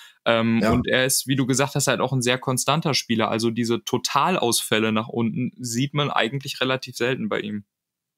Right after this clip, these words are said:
Speaker 2: Ja, ja, ja, das stimmt. Also da gehe ich auf jeden Fall auch zu hundert Prozent mit.
Speaker 1: Ein Spieler, bei dem man die Totalausfälle nach unten eigentlich auch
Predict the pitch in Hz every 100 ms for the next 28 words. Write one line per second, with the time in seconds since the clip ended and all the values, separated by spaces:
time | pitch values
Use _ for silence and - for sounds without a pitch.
0 | _ _ _ - - - 113 - - 117
1 | 135 120 110 - 117 101 110 101 98 104
2 | 101 104 85 - - - - 120 101 92
3 | 104 101 98 117 107 110 104 98 - 110
4 | 101 85 98 - 101 98 92 - - -
5 | 78 73 76 71 _ _ _ _ - -
6 | - - _ _ - 143 - 160 170 156
7 | 147 147 156 147 139 143 123 143 160 151
8 | - - 147 143 135 123 151 156 127 135
9 | 139 160 - 160 202 -